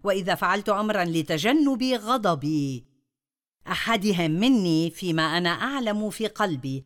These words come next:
أنه كان علي القول لا،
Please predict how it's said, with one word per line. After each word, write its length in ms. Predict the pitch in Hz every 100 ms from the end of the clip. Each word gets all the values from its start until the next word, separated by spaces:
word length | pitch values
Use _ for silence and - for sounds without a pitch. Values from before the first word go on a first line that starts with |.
| -
أنه 300 | 190 151 143
كان 260 | 147 160 147
علي 460 | 139 151 175 185
القول 600 | 185 - 208 214 196 202
لا، 360 | 220 202 135 160